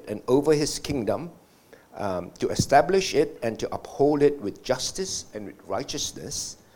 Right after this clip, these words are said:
from this time forth and forevermore."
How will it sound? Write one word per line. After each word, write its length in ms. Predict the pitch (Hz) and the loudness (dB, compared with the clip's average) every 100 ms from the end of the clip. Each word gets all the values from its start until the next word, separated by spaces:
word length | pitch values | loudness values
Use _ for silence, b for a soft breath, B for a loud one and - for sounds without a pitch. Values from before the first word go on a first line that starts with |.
| b b b b | b b b b
from 240 | - 113 113 | -8 -6 -2
this 220 | 180 - | -4 -4
time 280 | - 120 117 | -8 -8 -8
forth 520 | - 113 120 - - b b b b - | -6 -2 -2 -4 -20 b b b b -4
and 300 | 110 110 113 | -2 -2 -4
forevermore." 1080 | 110 104 - - 95 110 110 87 82 - | -6 -6 -6 -8 -4 -2 -4 -6 -10 -10